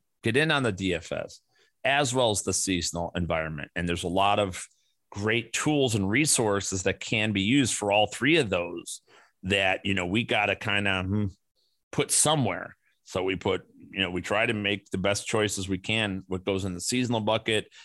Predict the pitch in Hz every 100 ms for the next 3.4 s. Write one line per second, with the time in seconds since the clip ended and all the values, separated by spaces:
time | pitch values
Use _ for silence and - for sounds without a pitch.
0 | _ 92 104 113 107 101 101 95 92 92
1 | 87 113 143 120 95 95 95 95 101 101
2 | 110 110 107 101 101 92 90 - 98 90
3 | 87 87 -